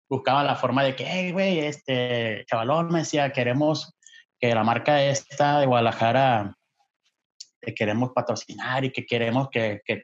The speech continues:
tú seas el sello de nosotros en cuestión de tambor". Y yo le dije, la, "¿Sabes qué? Oiga", le dije yo, "eh, gracias por tomarme en cuenta", le dije yo, "pero, este, no, yo no quiero ser de las personas por,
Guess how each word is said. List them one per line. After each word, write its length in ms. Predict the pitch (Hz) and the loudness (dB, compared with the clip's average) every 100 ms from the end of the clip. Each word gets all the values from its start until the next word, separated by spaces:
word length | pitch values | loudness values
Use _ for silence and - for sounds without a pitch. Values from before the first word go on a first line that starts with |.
| - | -6
tú 80 | 113 | -4
seas 260 | 131 - | -2 0
el 160 | 139 127 | 0 0
sello 340 | 123 120 131 | 0 2 2
de 80 | 135 | 2
nosotros 520 | 110 - 135 135 135 | 0 -2 -4 -2 -2
en 80 | 120 | -2
cuestión 280 | - - 113 | -4 -4 -4
de 80 | 120 | -2
tambor". 260 | 107 131 - - - _ - - - - - - - - - | -4 -6 -10 -14 -18 _ -20 -20 -16 -14 -12 -12 -12 -14 0
Y 240 | 131 131 | 4 4
yo 120 | 120 | 4
le 160 | 147 156 | 2 2
dije, 260 | 147 160 190 | 0 2 2
la, 120 | 160 | 4
"¿Sabes 220 | 156 156 | 2 2
qué? 100 | 151 | 2
Oiga", 180 | 160 165 | 2 2
le 100 | 160 | 2
dije 200 | 151 147 | 2 4
yo, 340 | 143 147 131 - _ _ | 4 2 -2 -8 _ _
"eh, 120 | 123 | 0
gracias 380 | 120 120 117 156 | 2 2 0 0
por 200 | - 151 | 0 0
tomarme 280 | - 113 131 | 2 2 2
en 60 | 135 | 2
cuenta", 340 | 123 120 131 | 0 2 2
le 100 | 135 | 2
dije 140 | 131 131 | 2 2
yo, 160 | 127 | 2
"pero, 640 | - 117 107 98 98 123 _ _ _ | 2 2 2 0 -4 -12 _ _ _
este, 600 | 120 107 - - _ 117 117 | -6 -4 -6 -12 _ 0 2
no, 220 | 131 151 | 0 0
yo 260 | 143 135 143 | 0 2 2
no 100 | 156 | 2
quiero 240 | 165 170 | 2 2
ser 160 | 160 160 | 2 2
de 80 | 180 | 2
las 160 | 160 | 2
personas 680 | - 131 - 131 165 160 - | 0 0 2 2 2 0 -2
por, 480 | 139 135 123 113 - | 0 2 2 0 -6